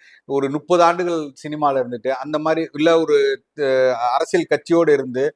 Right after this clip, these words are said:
அதிலிருந்து கொள்கையில சொல்லி அதோட இருந்து வரல கட்சி. ஒரு கட்சி,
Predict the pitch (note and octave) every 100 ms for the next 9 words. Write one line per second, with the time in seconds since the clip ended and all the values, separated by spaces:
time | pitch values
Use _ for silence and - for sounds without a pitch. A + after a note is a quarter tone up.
0 | _ _ - B2+ F3+ G3 G3+ G3+ F#3+ F3
1 | D#3 D#3+ D#3+ E3+ D#3 C#3+ C#3 C3+ D3+ C#3
2 | C#3+ D3 D3 C#3+ D3 C#3 C3 A2+ - A2+
3 | - G#2 _ _ _ _ _ A#2 A2+ C#3+
4 | C#3 G#3